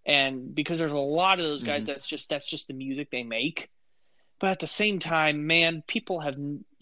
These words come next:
Speaker 1: Marilyn Manson has always been one of the most controversial and disturbing figures to ever be in any form of music. And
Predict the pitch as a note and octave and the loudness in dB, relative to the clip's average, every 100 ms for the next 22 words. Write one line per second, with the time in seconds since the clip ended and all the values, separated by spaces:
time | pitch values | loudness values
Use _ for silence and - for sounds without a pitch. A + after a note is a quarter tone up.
0 | - - F3 G3+ A3+ F#3 E3+ E3 E3 D3+ | -20 -10 0 2 4 4 4 2 -2 0
1 | D3 C3+ - - C#3+ - F3 F3+ E3 D3 | 0 0 -8 -16 -8 0 2 2 0 -2
2 | D3 D3 C#3+ C#3 C3 - - D#3 D#3 C3+ | -4 -4 -4 -6 -8 -8 -4 -4 -6 -6
3 | C3+ - B2+ _ _ _ - C3+ C3 B2+ | -6 -6 -10 _ _ _ -6 -6 -8 -12
4 | _ _ - D3+ - F3+ F3 E3 D3+ D3 | _ _ -6 -4 -2 0 0 0 -2 -2
5 | D#3+ C#3+ C#3 - - D#3+ D#3 C#3+ C#3 C3+ | -4 -2 -4 -4 -2 -2 0 -2 -2 -4
6 | B2+ C#3 C3+ - D#3+ E3 D3+ - B2+ B2 | -4 -8 -10 -6 -2 -2 -2 -4 -6 -8
7 | - - - - _ - _ _ _ _ | -14 -14 -14 -16 _ -16 _ _ _ _
8 | _ _ _ _ _ _ - D#3 D3 C#3 | _ _ _ _ _ _ 4 6 8 6
9 | C#3 C3+ C3+ B2 | 2 0 -4 -8